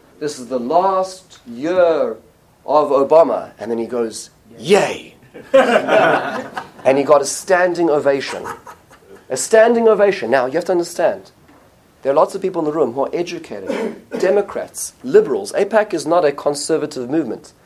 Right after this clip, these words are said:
apac is, is bipartisan. Nonetheless, he brought the crowd to a standing ovation. And then with a smirk, he turned to them and he said, "You know it, and I know it."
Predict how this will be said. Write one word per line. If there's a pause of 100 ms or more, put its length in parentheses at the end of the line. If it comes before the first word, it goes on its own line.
(240)
apac
is,
is
bipartisan. (260)
Nonetheless,
he
brought
the
crowd
to
a
standing
ovation. (640)
And
then
with
a
smirk, (580)
he
turned
to
them
and
he
said, (320)
"You
know
it, (340)
and
I
know
it."